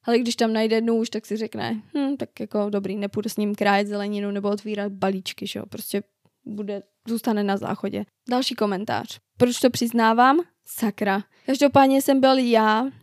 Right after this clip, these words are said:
v naší domácnosti tím, kdo vlastnil takový nůž na hovna." Fakt hodně lidí. Tohle mě nejvíc na tom příspěvku nebo na tom příběhu překvapilo, že to prostě sdílelo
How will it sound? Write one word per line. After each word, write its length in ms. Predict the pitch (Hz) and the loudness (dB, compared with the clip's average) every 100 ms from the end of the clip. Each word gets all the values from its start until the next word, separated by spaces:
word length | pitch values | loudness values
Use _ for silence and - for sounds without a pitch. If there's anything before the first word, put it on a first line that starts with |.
| _ | _
v 120 | - | -2
naší 420 | 233 233 - 220 | 0 0 -2 -4
domácnosti 800 | 214 220 220 220 226 233 - 240 | 0 0 0 -2 -2 -2 -2 -6
tím, 380 | - 208 208 240 | -2 -2 0 0
kdo 160 | 226 | -2
vlastnil 380 | 220 226 - 220 | 0 -2 0 0
takový 420 | 214 - 214 220 | 0 -2 -2 0
nůž 320 | 220 214 233 226 | 0 0 0 -2
na 120 | 214 | -4
hovna." 420 | 208 208 208 208 _ _ - | -4 -6 -6 -8 _ _ -4
Fakt 280 | 240 - - 233 | -4 -4 -8 -2
hodně 260 | 233 240 | 0 0
lidí. 280 | 233 214 208 | -2 -2 -6
Tohle 260 | - 214 226 | -4 -2 0
mě 180 | 233 | 2
nejvíc 540 | 240 247 254 262 247 - | 2 2 0 -2 -6 -4
na 120 | 240 | -2
tom 160 | 247 254 | -2 -2
příspěvku 840 | - 240 240 240 233 - 254 247 _ - | 0 0 0 0 0 0 -2 -2 _ -8
nebo 140 | 254 254 | -2 0
na 100 | 254 | 2
tom 180 | 247 | 0
příběhu 440 | 254 247 220 240 247 | -2 -2 0 0 0
překvapilo, 640 | - 240 226 220 202 214 | -4 -2 -2 0 -2 0
že 120 | 226 | -2
to 100 | 226 | -6
prostě 320 | 226 233 - | -4 -4 -2
sdílelo 460 | 240 208 233 233 233 | -4 -2 0 0 -2